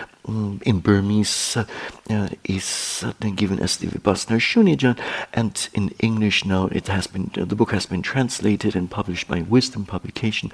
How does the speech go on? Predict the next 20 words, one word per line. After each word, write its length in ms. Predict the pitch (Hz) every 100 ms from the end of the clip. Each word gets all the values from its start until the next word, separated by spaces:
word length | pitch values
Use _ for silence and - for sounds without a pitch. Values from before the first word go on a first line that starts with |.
| - - - - - - -
and, 300 | 110 107 95 - -
uh, 80 | 113 98
is 240 | 98 -
known 240 | 107 110 107 -
as 260 | 92 -
the 160 | - 101 -
Manual 600 | 90 95 92 87 80 -
of 220 | - 76 -
Insight. 560 | - 120 - 101 92 - - - - - -
But, 400 | - 156 - - 147
uh, 80 | 135 - - 147 127 - - -
those 540 | - 147 73 127 143 -
sixteen 600 | - - 240 - 185 160
insight 500 | - 135 - 113 -
knowledges 720 | 98 101 - - - - - - - - - - - - -
are 480 | 120 117 104 - -
originally 420 | 127 143 139 143
are 120 | 110
mentioned 400 | 95 90 - 78
where? 240 | 69 78